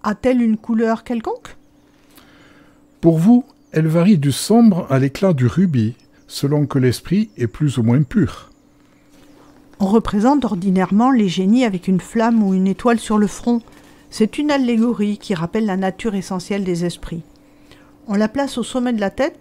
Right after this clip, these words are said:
Speaker 1: parce que là est le siège de l'intelligence. Question quatre-vingt-neuf. Les esprits mettent-ils un temps quelconque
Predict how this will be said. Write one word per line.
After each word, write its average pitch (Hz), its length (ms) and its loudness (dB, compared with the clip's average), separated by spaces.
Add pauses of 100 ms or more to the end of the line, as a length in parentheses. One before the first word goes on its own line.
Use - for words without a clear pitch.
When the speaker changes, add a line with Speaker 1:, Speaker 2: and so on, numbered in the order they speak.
Speaker 1:
parce - 260 -8
que 240 400 -4 (220)
là 294 240 -2 (260)
est 226 80 0
le 208 140 0
siège 190 320 -4
de 196 60 -2
l'intelligence. 180 880 -6 (1120)
Question 392 340 -2
quatre-vingt-neuf. 175 840 -2 (840)
Les 214 200 4
esprits 226 280 2 (220)
mettent-ils 233 720 2
un 196 160 -2
temps 170 240 -2
quelconque 269 560 -2